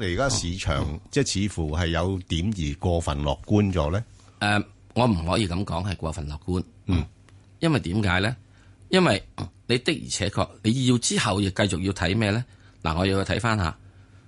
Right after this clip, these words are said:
Speaker 2: 誒，我最近喺閉報啦，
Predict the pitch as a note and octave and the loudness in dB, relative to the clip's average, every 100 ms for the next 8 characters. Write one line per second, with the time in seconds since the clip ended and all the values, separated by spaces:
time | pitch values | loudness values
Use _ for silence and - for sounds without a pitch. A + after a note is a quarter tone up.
0 | - - - F#2 F2+ F2 F2 D#2+ - - | -20 -18 -2 2 2 2 0 -4 -14 -20
1 | - - - - - - - - - A2 | -20 -20 -20 -20 -20 -20 -20 -6 0 0
2 | - G#2+ G#2+ F#2+ F2+ E2+ E2+ D#2+ D#2+ D2 | 2 2 2 2 0 0 -2 -2 -2 -4
3 | D#2+ E2+ - - - - - - - - | -6 -12 -16 -10 -10 -12 -20 -20 -20 -20
4 | - - - - - - - - - G#2 | -20 -20 -20 -20 -20 -20 -20 -8 0 2
5 | - F2 G2+ G2 A2 A2 | 2 0 2 2 4 2